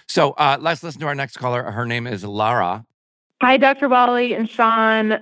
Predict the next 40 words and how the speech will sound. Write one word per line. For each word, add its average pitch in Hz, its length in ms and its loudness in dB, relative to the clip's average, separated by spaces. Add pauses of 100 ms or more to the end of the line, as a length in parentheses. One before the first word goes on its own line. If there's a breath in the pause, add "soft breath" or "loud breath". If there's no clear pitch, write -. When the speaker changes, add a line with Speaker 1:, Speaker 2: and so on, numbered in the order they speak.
(100)
Speaker 2:
Love 220 240 0
the 247 80 -2
pod 190 540 2
and 190 180 -4
playing 202 200 0
along 196 260 0
with 190 100 -2
the 196 80 -4
quiz 180 380 0
at 170 80 -6
the - 160 -2
end 180 160 -2
of 170 80 -2
each 165 160 -4
episode. - 640 -4 (400)
A 214 60 -6
couple 240 260 2
of 254 80 -2
friends 220 240 0
have 214 120 -6
suggested 196 520 0
I 185 160 4
call 185 300 2
in 208 200 2
with 202 160 -2
my 185 100 0
own 180 120 -2
personal 185 400 -6
story, 254 420 2
which 214 240 -4
is 180 80 -12
pretty 269 300 -2
long, 175 440 2
so 202 80 2
I'm 185 120 2
gonna 180 160 -4
try 180 180 0
to 175 60 -4
be 165 120 -4
quick. - 220 -6